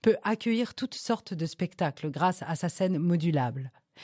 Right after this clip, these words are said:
Bénéficiant d'une programmation variée, c'est un des pôles culturels les plus attractifs de la ville. Durant la première quinzaine de juillet, le festival Juventus de musique classique permet aux plus talentueux jeunes virtuoses européens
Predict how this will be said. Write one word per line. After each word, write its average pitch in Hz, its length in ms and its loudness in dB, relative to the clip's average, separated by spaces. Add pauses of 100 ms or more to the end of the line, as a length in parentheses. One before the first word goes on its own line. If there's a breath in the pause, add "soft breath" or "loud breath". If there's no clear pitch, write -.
(160 loud breath)
Bénéficiant 196 600 2
d'une 180 180 0
programmation 175 680 0
variée, 160 560 0 (400 loud breath)
c'est 214 180 0
un 240 100 6
des 226 120 4
pôles 226 260 2
culturels 233 480 0
les 196 80 2
plus 180 260 -2
attractifs - 680 -4
de 165 80 -4
la 156 160 0
ville. 127 400 -6 (560 loud breath)
Durant 196 320 2
la 208 140 2
première 226 460 0
quinzaine 208 380 0
de 175 80 0
juillet, 175 380 0
le 190 140 0
festival 180 520 0
Juventus 175 640 -2
de 147 100 -2
musique 175 360 0
classique 180 560 -2 (260 loud breath)
permet 220 400 4
aux 190 140 0
plus 185 240 -4
talentueux 226 580 0
jeunes 190 340 2
virtuoses 170 720 0
européens 180 600 2